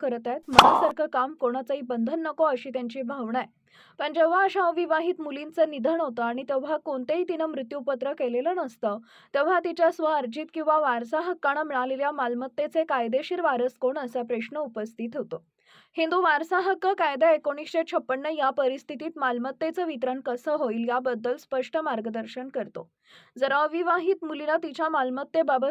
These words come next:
कोणतंही मृत्यूपत्र तयार केलं नसेल, तर तिची संपत्ती हिंदू वारसा हक्क कायदा एकोणीसशे छप्पन्नच्या कलम पंधरा एक आणि पंधरा दोन नुसार वितरित केली जाते. अविवाहित हिंदू स्त्रीच्या मालमत्तेची विभागणी मालमत्ता स्त्रोत यानुसार केली जाते.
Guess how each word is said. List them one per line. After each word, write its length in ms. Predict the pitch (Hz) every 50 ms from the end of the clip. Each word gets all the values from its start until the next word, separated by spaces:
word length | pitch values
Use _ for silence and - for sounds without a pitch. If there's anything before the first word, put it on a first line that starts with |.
| - -
कोणतंही 360 | 285 262 254 247 277 294 330
मृत्यूपत्र 680 | 320 311 302 262 226 302 302 294 302 294 262 233 254 262 254
तयार 280 | 262 233 233 240 262 277
केलं 240 | - 269 247 233 226
नसेल, 400 | 226 220 226 - 220 233 277 -
तर 100 | 285 254
तिची 300 | 240 277 269 233 311 320
संपत्ती 480 | 330 - 339 294 262 269 285 269 - 302
हिंदू 340 | 320 320 294 254 240 269 277
वारसा 380 | 269 247 233 233 226 - 294 311
हक्क 240 | 302 302 247 233 -
कायदा 500 | 247 247 247 262 233 233 220 247 269 214 233 - _ _ - - - - -
एकोणीसशे 480 | 247 254 - 294 302 320 359 - 403 392 359 -
छप्पन्नच्या 560 | 381 320 - - 294 294 302 311 302 330 320
कलम 300 | 311 320 285 262 269 277
पंधरा 380 | 277 - 269 247 240 254 262 254 -
एक 200 | - 254 226 226
आणि 160 | 214 214 233 254
पंधरा 340 | 233 269 262 254 269 294
दोन 280 | 294 247 269 294 330 339
नुसार 300 | 320 320 - 320 311 311
वितरित 340 | 277 269 240 240 247 262 254 233
केली 260 | 277 254 226 220 226
जाते. 340 | 220 220 202 190 - 175 170 _ _ _ _ _ - - -
अविवाहित 600 | 254 285 302 302 339 330 311 320 320 330 349 359 339
हिंदू 280 | 311 339 285 277 311 349
स्त्रीच्या 440 | 349 - 311 294 311 330 - 339 320
मालमत्तेची 680 | 311 285 262 262 262 285 285 277 - 302 285 226 320
विभागणी 520 | 294 254 269 247 226 294 294 254 262 269 311
मालमत्ता 560 | 302 285 254 240 240 247 262 240 - 277 -
स्त्रोत 300 | - - - 277 262 269 -
यानुसार 580 | - 254 254 254 269 269 262 247 - 269 262 262 254
केली 260 | 269 240 226 220 233
जाते. 320 | 220 226 208 202 226 262